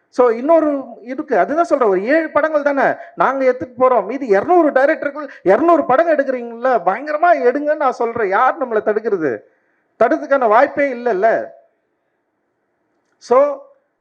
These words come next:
இந்த வெறுப்பை எப்படி வந்து வெற்றியா மாற்றுறது அப்படின்றத வந்து உண்மையிலேயே மாறி வந்து,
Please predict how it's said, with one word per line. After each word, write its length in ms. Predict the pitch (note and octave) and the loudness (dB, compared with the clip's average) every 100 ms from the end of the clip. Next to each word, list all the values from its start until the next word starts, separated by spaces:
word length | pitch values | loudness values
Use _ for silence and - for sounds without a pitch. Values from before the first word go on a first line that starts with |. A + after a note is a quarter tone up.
| _ _ _ _ - | _ _ _ _ -2
இந்த 180 | F3+ | -2
வெறுப்பை 680 | E3 A#3 E4 - D4+ D4 A#3+ - | 2 2 2 -2 -4 -4 -10 -10
எப்படி 460 | A3 A3 D4 C#4 | -10 -6 -6 -4
வந்து 300 | B3 A#3+ A#3+ C4 G#3+ A3 A#3+ E3 | -4 -4 -6 -4 -2 -2 -6 -6
வெற்றியா 380 | G#3+ C#4 C#4 A#3+ | -6 -2 0 0
மாற்றுறது 520 | G#3+ A#3 B3 A3+ A3 | -2 -4 -4 -2 0
அப்படின்றத 500 | G3 G3 G#3 G3 F#3 | 0 -2 -6 -2 -2
வந்து 360 | F3+ G#3+ C4 G3+ | -2 -6 -6 -6
உண்மையிலேயே 420 | F#3 A3 C4 C4+ | -6 -10 -2 -2
மாறி 400 | G3+ F#3 B3+ B3 | -2 -2 -2 -2
வந்து, 540 | G#3 G#3 B3 G#3+ F3 | -4 -4 -2 -2 -2